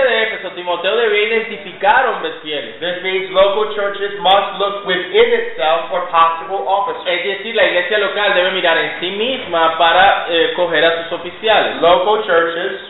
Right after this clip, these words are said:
Speaker 1: Las iglesias locales,
Speaker 2: not seminaries,
Speaker 1: no los seminarios,
Speaker 2: are ordinarily the field
Speaker 1: son ordinariamente el campo
Speaker 2: from which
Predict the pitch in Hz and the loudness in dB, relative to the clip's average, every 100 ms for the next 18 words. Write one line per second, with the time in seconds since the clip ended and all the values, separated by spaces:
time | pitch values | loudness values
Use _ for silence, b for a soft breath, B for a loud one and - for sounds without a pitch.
0 | - 139 139 135 139 156 165 170 185 175 | -10 -4 -2 0 -2 0 0 0 4 6
1 | 147 156 143 156 - 233 208 202 151 143 | 6 4 4 4 4 2 2 2 0 -2
2 | 165 - - 135 143 165 196 196 208 190 | -4 -8 -8 -2 0 0 -2 -2 0 2
3 | 147 143 143 160 170 170 185 196 202 208 | 4 4 6 6 6 2 0 0 -2 -2
4 | 208 214 208 214 208 - 240 233 175 147 | 0 0 -2 -2 -4 -6 -8 -4 0 0
5 | - - - 180 180 233 175 185 185 175 | 0 -6 -8 0 2 2 2 2 2 -2
6 | 170 185 220 202 196 214 208 180 151 190 | -2 0 2 0 -2 -4 -4 -6 -2 2
7 | 202 - 131 135 139 - 175 175 185 180 | 2 2 -2 -4 -6 2 6 6 2 -2